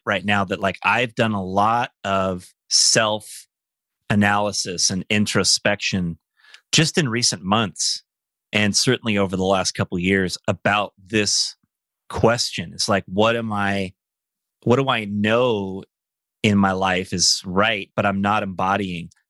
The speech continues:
When I went to the last Front Row Dads retreat that I know you were at, Hal, the question, the key question that I was pondering as I was there with this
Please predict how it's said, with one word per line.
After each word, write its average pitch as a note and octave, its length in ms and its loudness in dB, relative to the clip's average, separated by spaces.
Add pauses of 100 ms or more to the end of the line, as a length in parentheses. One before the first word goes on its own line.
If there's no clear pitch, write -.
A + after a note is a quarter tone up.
When G#2+ 140 2
I G2+ 60 2
went G#2+ 220 0
to - 80 -10
the G2 80 0
last G2 380 0
Front G#2+ 180 -2
Row G2 120 -2
Dads G2+ 400 0
retreat F#2 480 -4
that - 140 -6
I G2 80 -2
know F#2 140 2
you F#2+ 200 2
were G2 140 2
at, F2 220 -2
Hal, F2 480 -2 (600)
the A#2 80 2
question, B2+ 600 -2
the G2+ 80 -4
key - 180 -4
question A#2+ 460 0
that G#2+ 120 -2
I G2 120 2
was - 340 -2 (100)
pondering G2 480 0
as F#2+ 100 -2
I F#2+ 80 0
was F#2 180 -2
there G2+ 200 4
with F#2+ 160 -4
this - 280 -2